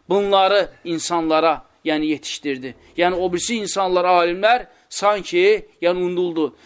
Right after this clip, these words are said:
Çünki fəqihlərə baxsaq, Sufyanlar, Həmməd, ondan sonra, e, İbrahim ən-Nəxayi, Halbuki İbrahim Ən-Nəxəi fiqdə ilkin o sözü deyən ki, yəni milçək və milçək kimi heyvanların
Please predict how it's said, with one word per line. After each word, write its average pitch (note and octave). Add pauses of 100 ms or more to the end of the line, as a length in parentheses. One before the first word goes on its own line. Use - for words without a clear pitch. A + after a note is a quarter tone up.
(100)
Çünki G#3
fəqihlərə G3+
baxsaq, G#3+ (240)
Sufyanlar, F#3+ (520)
Həmməd, F#3+ (300)
ondan F#3+
sonra, F3 (260)
e, E3+
İbrahim G3+
ən-Nəxayi, F#3+ (520)
Halbuki F#3+
İbrahim G#3+
Ən-Nəxəi G3+
fiqdə G3+ (440)
ilkin A#3 (100)
o F#3+
sözü G3
deyən G#3
ki, F#3+ (340)
yəni G#3
milçək G#3+
və G#3+
milçək G#3
kimi G3+
heyvanların F#3+